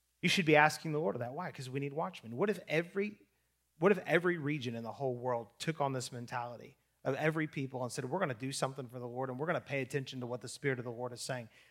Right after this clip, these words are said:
There's unique ways, there's unique avenues, there's unique words, there's divine appointments that the Lord will set things up to begin to change things. It's not about getting to the top of something,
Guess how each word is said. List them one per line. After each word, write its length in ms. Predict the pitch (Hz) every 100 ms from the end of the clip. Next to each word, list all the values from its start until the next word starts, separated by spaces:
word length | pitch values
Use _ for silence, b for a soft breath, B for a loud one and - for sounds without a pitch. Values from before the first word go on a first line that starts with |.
| -
There's 220 | 143 127
unique 300 | 135 131 127
ways, 360 | 147 160 160
there's 200 | 139 131
unique 280 | 127 127 123
avenues, 460 | 143 151 156 151 127
there's 220 | 131 113
unique 340 | 127 123 120
words, 460 | 123 147 156 147 - B B
there's 180 | 147 135
divine 320 | 147 110 135
appointments 600 | 123 - 160 170 175 180 -
that 100 | 139
the 100 | 139
Lord 220 | 139 135
will 80 | 135
set 260 | - 147
things 240 | 147 135 139
up 160 | 160 b b b
to 80 | 147
begin 320 | 147 135 143
to 100 | 135
change 440 | 135 156 156 135 -
things. 400 | 107 - - - _ _ _ -
It's 140 | -
not 120 | 247
about 300 | 277 165 160 - - _ -
getting 260 | 170 170 156
to 180 | -
the 100 | 143
top 380 | 131 - 180 170
of 140 | 127 -
something, 500 | 131 117 123 120